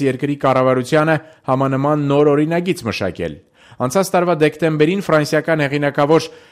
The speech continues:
Le Monde պարբերականը գրեց, որ առաջիկա ամիսներին կառավարությունը օրենսդիրներին է ներկայացնելու հայոց ցեղասպանության ժխտումը քրեականացնող նոր օրինագիծ։ Պարբերականը հիշեցրել էր,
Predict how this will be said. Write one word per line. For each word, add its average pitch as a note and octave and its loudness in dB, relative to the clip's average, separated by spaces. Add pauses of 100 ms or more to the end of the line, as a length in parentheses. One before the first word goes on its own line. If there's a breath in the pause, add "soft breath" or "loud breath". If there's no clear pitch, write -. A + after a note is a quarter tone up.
(140 loud breath)
Le B2+ 4
Monde E3 0
պարբերականը C3 0
գրեց, C3+ 0
որ D3+ 2
առաջիկա C3+ 0
ամիսներին C#3 -4
կառավարությունը C3 2 (380 loud breath)
օրենսդիրներին C#3 0
է D3+ -2
ներկայացնելու C#3 0
հայոց C3+ 2
ցեղասպանության C3 -2
ժխտումը C#3+ -4 (100)
քրեականացնող C3 0 (100)
նոր C#3 2
օրինագիծ։ E3+ -2 (280 soft breath)
Պարբերականը C#3 2
հիշեցրել D#3+ 0
էր, D#3+ -2